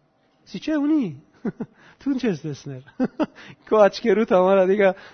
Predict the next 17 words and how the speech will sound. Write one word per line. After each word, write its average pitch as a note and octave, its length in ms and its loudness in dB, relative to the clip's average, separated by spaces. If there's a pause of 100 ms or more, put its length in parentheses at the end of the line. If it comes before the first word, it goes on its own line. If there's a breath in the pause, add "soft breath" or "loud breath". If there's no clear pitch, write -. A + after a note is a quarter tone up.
(100 loud breath)
զարմանալի F#3 640 4
է, - 40 0
բայց F#3 220 2
այս G3 160 0
ամեն A3 320 2
ունի, A3 180 0
և B3+ 160 6
ինքը E4 160 2
շատ F4 280 4
զորավոր D4+ 460 8
է D4+ 40 2
մարմինով։ F#3 560 0 (680 soft breath)
Երբ A3 240 4
կերտանք B3 460 2
և B3 120 0
գնայինք A#3 460 0
Merriam-Webster's A3+ 960 0